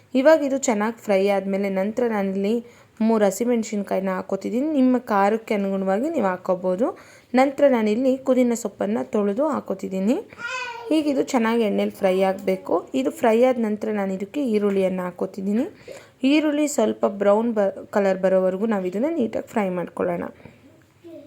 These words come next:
ನೋಡಿದ್ರಲ್ಲ, ಈಗ ಇದು ಎಷ್ಟು ಈಸಿಯಾಗಿ ಈ ರೆಸಿಪಿನ ನೀವು ಮಾಡ್ಕೋಬೋದು ಅಂತ ಅಂದರೆ ಈ ಮೆಥಡ್ನಲ್ಲಿ ನೀವು ಮಾಡಿದ್ರೆ ಸಖತ್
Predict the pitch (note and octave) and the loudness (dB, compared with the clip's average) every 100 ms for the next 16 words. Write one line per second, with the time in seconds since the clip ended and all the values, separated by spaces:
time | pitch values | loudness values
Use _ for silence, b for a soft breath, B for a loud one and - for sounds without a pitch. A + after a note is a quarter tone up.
0 | - B3 B3 A#3 A3 C#4 G#4 C4 A3 G3+ | 0 4 4 2 2 0 -2 -2 -2 0
1 | F#3+ F#3+ B B A3 A3+ C#4+ - - D4+ | -2 -8 B B -2 2 2 0 0 0
2 | B3+ C#4 C4 C4 A#3+ A3+ B3 B3 A#3 C4 | 2 0 2 4 4 2 -4 -2 0 2
3 | A3+ A3 - G#3+ A3 G#3 G3+ F#3+ F#3 G3+ | 2 -2 -8 -4 -2 -2 0 -2 -2 -4
4 | F#3+ F#3+ F#3 F#3 F#3+ G3 A3 A#3 A3 B | 0 0 2 -2 -2 -2 -2 -2 -4 B
5 | B B A#3 D4 C#4+ A#3+ A3 G#3 G3+ G3+ | B B 0 2 2 2 0 0 0 0
6 | G3+ G3 F#3+ F#3 G3 A3 A3 A3 - A#3 | -2 -2 -2 -2 -2 -4 -6 -10 -6 -6